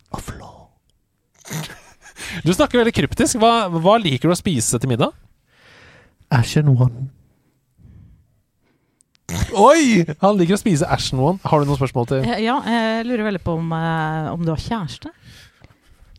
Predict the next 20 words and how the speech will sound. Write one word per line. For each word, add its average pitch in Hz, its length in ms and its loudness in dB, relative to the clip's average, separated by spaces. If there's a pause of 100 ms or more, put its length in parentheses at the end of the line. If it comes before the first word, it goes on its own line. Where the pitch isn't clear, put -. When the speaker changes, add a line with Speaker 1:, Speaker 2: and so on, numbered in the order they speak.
(580)
Speaker 1:
Love 143 360 2
holds 151 640 -4
no 156 480 -4 (220)
troll 139 600 -6 (300)
on 135 280 -4
Godric - 640 -2
the 147 80 0
Grafted. - 640 -2 (1400)
Speaker 2:
Ok, 185 100 0
hva 185 240 2
vil 220 120 2
du 202 60 -8
si 220 100 -2
er 214 80 0
meningen 143 320 0
med 156 120 0
livet 131 340 0
generelt, 143 360 2
en, 135 180 0
eh, 131 560 2